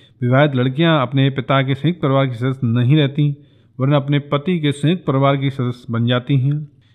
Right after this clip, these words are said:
हिंदू संयुक्त परिवार के सदस्य भोजन व पूजा की दृष्टि से भी संयुक्त रहते हैं और संपत्ति की दृष्टि से भी। संयुक्त परिवार की कानूनी परिभाषा से निम्नलिखित बातें स्पष्ट हो सकती हैं कि नंबर एक, सामान्यतः संयुक्त परिवार के सभी सदस्य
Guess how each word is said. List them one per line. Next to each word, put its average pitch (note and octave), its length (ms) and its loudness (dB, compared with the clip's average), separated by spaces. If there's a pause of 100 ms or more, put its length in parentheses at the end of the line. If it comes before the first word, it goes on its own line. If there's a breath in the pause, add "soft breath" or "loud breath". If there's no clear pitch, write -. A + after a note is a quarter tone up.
(160)
हिंदू D3+ 240 6
संयुक्त D#3+ 300 0
परिवार C#3+ 280 4
के C#3 100 -2
सदस्य C#3 400 -4
भोजन B2 280 2
व C#3+ 100 2
पूजा C3+ 240 2
की C#3+ 140 0
दृष्टि B2+ 300 -2
से C#3+ 160 -2
भी B2+ 180 0 (380 soft breath)
संयुक्त C#3+ 360 -2
रहते C3+ 280 2
हैं C3+ 140 2
और A#2+ 120 -4
संपत्ति C#3+ 520 -2
की B2 80 -2
दृष्टि A#2+ 320 -4
से A2+ 60 -2
भी। A2+ 300 -8
संयुक्त F#3+ 360 0
परिवार F3+ 300 4
की F#3 100 2
कानूनी F3 320 4
परिभाषा D#3+ 420 2
से D3+ 160 0
निम्नलिखित D#3 340 2
बातें C#3+ 440 2 (160)
स्पष्ट D3 320 -2
हो D3 60 0
सकती C#3+ 360 -4
हैं G#2 240 -6 (600 soft breath)
कि B2 80 -8
नंबर C#3+ 240 2
एक, E3 140 0
सामान्यतः D#3+ 500 2
संयुक्त D3+ 240 -2
परिवार D#3 220 4
के D#3 60 0
सभी D3 260 0
सदस्य D3 240 -6